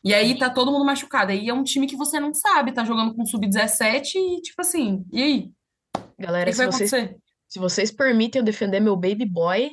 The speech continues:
Speaker 2: Elvis Merzlikins, eu venho aqui fazer a defesa do homem que nem merece. Porque ele terminou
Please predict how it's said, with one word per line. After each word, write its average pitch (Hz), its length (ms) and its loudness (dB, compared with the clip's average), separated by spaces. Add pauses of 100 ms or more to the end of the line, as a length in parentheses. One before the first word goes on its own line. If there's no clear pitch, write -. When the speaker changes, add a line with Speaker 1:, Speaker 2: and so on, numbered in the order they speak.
Speaker 2:
Elvis 208 360 0
Merzlikins, 214 840 0
eu 220 140 2
venho 202 180 2
aqui 226 120 -4
fazer 233 200 -2
a 220 40 2
defesa 208 600 -2 (280)
do 196 80 2
homem 214 200 4
que 226 140 0
nem 196 200 0
merece. 302 540 0 (340)
Porque - 140 -6
ele 226 120 2
terminou 254 760 4